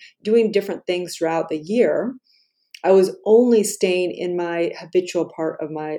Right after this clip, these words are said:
life, which is good. But without the kind of non-habitual part of it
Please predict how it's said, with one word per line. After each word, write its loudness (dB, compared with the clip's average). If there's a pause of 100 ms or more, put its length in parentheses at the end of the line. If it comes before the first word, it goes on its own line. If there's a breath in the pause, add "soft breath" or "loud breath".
(120)
life, 0
which -8
is -8
good. 2 (560)
But 2
without -2
the 2
kind -8
of -6 (160)
non-habitual -4
part -2
of -6
it -8